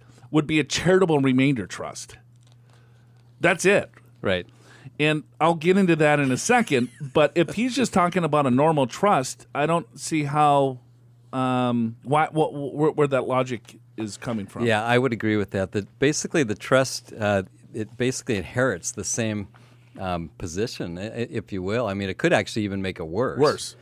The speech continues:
Speaker 2: But it's not gonna make it better. And I think that's, so that, that's what Rich is trying to do. He's trying to stretch out the, the life expectancy longer, and the trust does not do that.
Speaker 1: Right. So, l-, l-, for instance, let's say that, you know, there's I R A trusts out there. Um, I think you have one.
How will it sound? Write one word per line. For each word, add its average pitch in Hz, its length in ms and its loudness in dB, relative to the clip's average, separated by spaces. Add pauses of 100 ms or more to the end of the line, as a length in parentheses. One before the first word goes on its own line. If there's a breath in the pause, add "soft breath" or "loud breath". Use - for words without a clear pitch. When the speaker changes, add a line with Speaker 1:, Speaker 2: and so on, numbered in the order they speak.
(260 loud breath)
Speaker 2:
But 101 140 0
it's 101 120 -4
not 147 120 2
gonna 123 120 -4
make 101 160 -4
it 76 140 -12
better. 85 400 -8
And 110 100 -4
I 110 80 2
think 160 160 -4
that's, 131 220 2
so - 300 0
that, 123 200 0
that's 143 220 2
what 151 80 0
Rich 127 200 -2
is 110 80 -8
trying 120 200 -4
to 95 80 -4
do. 107 60 -2
He's 87 120 -6
trying 123 220 -2
to 85 80 -6
stretch - 500 -4
out 107 220 0
the, 85 240 -6 (120)
the 80 180 -10 (260 soft breath)
life 101 240 0
expectancy - 560 -8
longer, 92 340 -4
and 85 100 -6
the 87 60 -6
trust 104 340 -4
does 87 200 -10
not 85 180 -8
do 87 180 -12
that. 67 200 -14
Speaker 1:
Right. 135 260 0
So, 165 300 0
l-, 190 180 0
l-, 165 380 -10
for 190 160 2
instance, 151 500 -4 (460 loud breath)
let's 170 260 0
say 160 460 0 (340 soft breath)
that, 135 460 2
you 160 140 -4
know, 147 80 2
there's 151 360 2
I 147 200 2
R 135 160 2
A 131 100 -2
trusts - 540 -8
out 87 180 -10
there. 87 300 -12 (520)
Um, 110 220 -8
I 147 80 -4
think 214 220 -8
you 277 140 -6
have 92 180 -6
one. 73 180 -12